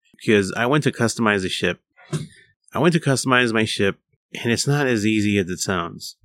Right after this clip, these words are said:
So, okay, I want, I want a bigger cargo hold that's shielded. All right, now it weighs too much. You need,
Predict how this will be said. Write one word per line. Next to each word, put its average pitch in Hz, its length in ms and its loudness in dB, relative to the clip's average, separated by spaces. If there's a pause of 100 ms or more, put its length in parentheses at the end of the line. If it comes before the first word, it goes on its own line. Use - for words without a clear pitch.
(300)
So, 113 180 -2
okay, 107 180 0
I 98 100 2
want, 123 240 2
I 123 80 -2
want 127 160 2
a 113 40 -2
bigger 110 280 2
cargo 107 360 0
hold 90 400 -2 (440)
that's 107 240 0
shielded. 90 560 0 (460)
All 135 100 4
right, 104 300 4 (300)
now 110 260 2
it 101 100 0
weighs 120 360 2
too 98 160 -2
much. 90 380 -6 (540)
You 120 220 2
need, 101 460 0